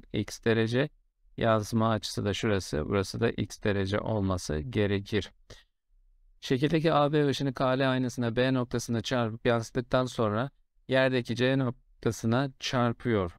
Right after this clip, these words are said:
A B ışını yere paralel ve D C B açısı yetmiş derece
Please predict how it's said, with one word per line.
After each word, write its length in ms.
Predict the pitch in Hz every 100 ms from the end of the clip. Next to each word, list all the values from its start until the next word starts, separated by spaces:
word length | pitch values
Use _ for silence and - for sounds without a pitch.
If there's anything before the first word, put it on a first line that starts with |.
| -
A 260 | 123 131
B 200 | 139 139
ışını 320 | 127 - 107 104
yere 280 | 104 120
paralel 540 | 120 123 113 107 117 143 120
ve 240 | 110 107 135 _ _ _ _ -
D 240 | 151 151
C 260 | 135 127 120
B 120 | 113
açısı 340 | 113 - -
yetmiş 380 | 127 120 - -
derece 400 | 110 101 95 92